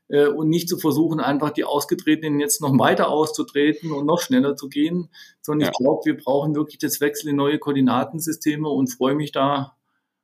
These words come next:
Speaker 1: auf eine breite Vernetzung, wer sich da austauschen möchte oder auch entsprechend im Sinne von gemeinsam nach vorne gehen, vernetzen möchte, gerne. Und wie gesagt, man findet mich auf LinkedIn.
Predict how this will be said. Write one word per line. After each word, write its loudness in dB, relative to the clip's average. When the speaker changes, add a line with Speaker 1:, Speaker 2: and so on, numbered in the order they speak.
Speaker 1:
auf -4
eine -2
breite 0
Vernetzung, -2
wer 2
sich -4
da -2
austauschen -2
möchte 0
oder -2
auch -6
entsprechend -4
im 4
Sinne 0
von 0
gemeinsam 4
nach 2
vorne 2
gehen, 2
vernetzen 0
möchte, -2
gerne. -2
Und 2
wie 0
gesagt, -4
man 0
findet -2
mich -4
auf -6
LinkedIn. 0